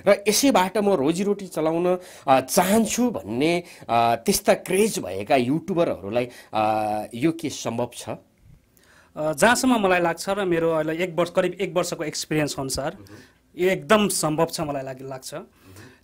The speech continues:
Speaker 2: किनकि अब मेरै हदमा कुरा गर्दाखेरि
Speaker 1: Mhm।
Speaker 2: अब मैले अब भिडियो स्टार्ट अपलोड गर्न लागेको,
Speaker 1: Mhm।
Speaker 2: च्यानल त मैले टु थाउजन्ड फोर्टिनमा क्रिएट गरेको हो।
Speaker 1: Mhm।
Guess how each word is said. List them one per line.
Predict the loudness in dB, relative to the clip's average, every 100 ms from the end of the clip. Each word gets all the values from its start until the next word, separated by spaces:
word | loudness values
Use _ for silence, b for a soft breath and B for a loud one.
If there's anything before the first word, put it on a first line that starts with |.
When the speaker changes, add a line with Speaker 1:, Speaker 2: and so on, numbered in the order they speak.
| 0
Speaker 2:
किनकि | 4 4 2 0 2 2 2 0 -4
अब | -6 -2 4 6 6 2 -2 -2 -4 2
मेरै | 4 6
हदमा | 4 0 0
कुरा | 2 4
गर्दाखेरि | 2 0 -6 -8 -12
Speaker 1:
Mhm। | -12 _ -20 -20 _ -12
Speaker 2:
अब | -4
मैले | -2 0 0 0 2
अब | 2 2 0 -2 -6 _ -20 -12
भिडियो | -4 0 0
स्टार्ट | 0 -2 -2
अपलोड | -4 -4 -4
गर्न | -4 -6 -8 -8
लागेको, | -6 -6 -6 -8
Speaker 1:
Mhm। | -10 -18 -2
Speaker 2:
च्यानल | 2 4 4
त |
मैले | 4 4
टु | 2
थाउजन्ड | -2 -2 -2
फोर्टिनमा | -4 -4 -2 -2
क्रिएट | -4 -16 -6 -4
गरेको | -2 -4 -6
हो। | -10 -12 -14 _
Speaker 1:
Mhm। | -20